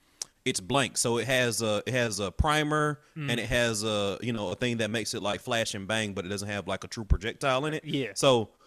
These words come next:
Speaker 1: so it can take, but it can take a true projectile. You just, it
Speaker 2: And
Speaker 1: just
Speaker 2: s-
Speaker 1: depends on what, like, cartridge you, you have in it.
Speaker 2: And
Speaker 1: It's
Speaker 2: see,
Speaker 1: my
Speaker 2: that's not,
Speaker 1: understanding.
Speaker 2: and see, and that's not something that I really knew. I didn't know that Hollywood was, like, using,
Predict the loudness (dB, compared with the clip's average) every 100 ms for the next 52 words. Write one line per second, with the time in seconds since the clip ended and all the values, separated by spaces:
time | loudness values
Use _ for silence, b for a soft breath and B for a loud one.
0 | 0 4 6 6 4 4 4 4 4 2
1 | 2 4 4 4 0 -4 -4 -6 -6 -6
2 | -6 -6 -6 -4 0 0 0 -2 -4 -4
3 | 0 2 2 2 2 2 4 2 2 -2
4 | -8 -10 -12 _ _ -10 -4 -2 -2 -4
5 | -8 -12 _ _ _ -6 -2 4 4 4
6 | 0 -4 -8 -12 -16 -10 -8 -4 -2 -2
7 | -2 -4 -4 -6 -4 0 0 0 -2 -2
8 | -4 0 2 2 0 -2 -4 -4 -4 -4
9 | -4 -4 -6 -4 -4 -4 -6 -6 -6 -6
10 | -6 -6 -6 -8